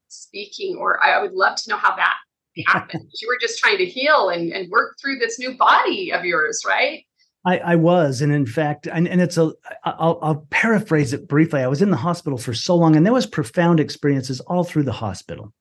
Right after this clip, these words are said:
Speaker 2: I had an experience, an out-of-body or near-death experience at the end of my hospital stay. And it's probably worth mentioning the profound experiences were at the accident scene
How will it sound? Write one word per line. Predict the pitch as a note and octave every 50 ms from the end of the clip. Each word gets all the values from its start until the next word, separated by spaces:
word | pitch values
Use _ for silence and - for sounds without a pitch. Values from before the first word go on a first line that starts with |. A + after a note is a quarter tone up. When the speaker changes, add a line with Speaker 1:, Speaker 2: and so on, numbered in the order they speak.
| _ _ _ _ _ _ _ _ _ _ _ _ _ _ _ _ _ _ _ _ -
Speaker 2:
I | D#3+ D#3
had | D3+ F3 E3+ D#3+
an | E3
experience, | D3+ D3 - - - - D#3+ D3+ D3 D3+ D3+ D3+ D3+ D3 -
an | C3+ B2+ C3+ C3
out-of-body | - D3 D3 D3 C#3 B2+ A#2 A#2 C3 C3 B2+ C3 D3+ D#3
or | C#3+ B2
near-death | B2 C3 C#3 C3+ C#3 -
experience | - B2+ C3 - - D3 C#3+ C#3+ C3+ -
at | C3+ A2
the | C#3+ - -
end | E3+ G#3 B3
of | A#3+ F3 D3
my | D3+ B2 G#2+
hospital | G#2 G#2+ G#2 G#2+ A2 - B2 G2 F#2+
stay. | F#2 - - D#3 C#3+
And | D#3 F3+
it's | F3+ F3+
probably | - - C#4+ D#4 E4 C#4+
worth | A#3 A#3 G#3+ G#3+ G#3
mentioning | F3+ F#3+ G#3+ G#3+ - D3+ D#3 C#3+ C#3
the | C3 A#2+
profound | G#2+ - D#3 C#3+ - - G#3 B3 C4 A#3
experiences | F3+ - - - - F#3+ G3 G3 F#3 F#3+ - C#3+ A#2+
were | C#3 D3+ C#3+ - -
at | F3+ E3+ F3
the | - D#3 -
accident | F#3+ G#3+ A3+ A3 - - C#3+ A#2
scene | A2 - - C3 A#2+ A#2+ B2+ B2+